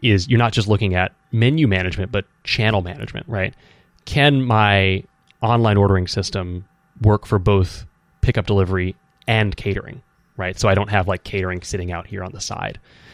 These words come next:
that's now a lot of what we're looking at, particularly as catering has come back,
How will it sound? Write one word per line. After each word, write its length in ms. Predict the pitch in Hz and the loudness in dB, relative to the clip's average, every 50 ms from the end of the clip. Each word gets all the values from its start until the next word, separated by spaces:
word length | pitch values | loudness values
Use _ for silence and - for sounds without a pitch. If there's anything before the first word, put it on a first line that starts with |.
| - - - - | -20 -20 -18 -2
that's 260 | - 123 127 - - | 0 2 2 2 2
now 160 | - 135 120 113 | 2 4 6 6
a 40 | |
lot 120 | 107 107 98 | 6 6 6
of 60 | 98 | 4
what 80 | 101 - | 2 2
we're 100 | 101 90 | 0 0
looking 300 | 92 95 - 104 95 95 | 0 0 -2 -4 -8 -8
at, 140 | 95 95 | -8 -2
particularly 640 | - - - - - 113 - - 110 101 95 90 90 90 | -2 -2 0 2 0 0 2 2 2 4 4 2 0 -2
as 120 | 90 - | -4 -2
catering 400 | - - - 123 135 135 117 98 | -2 2 4 4 4 4 4 2
has 120 | 95 - | 0 -4
come 180 | - - 90 85 | -6 -10 -10 -6
back, 320 | 87 92 87 87 90 85 | -4 -2 -2 -2 -4 -6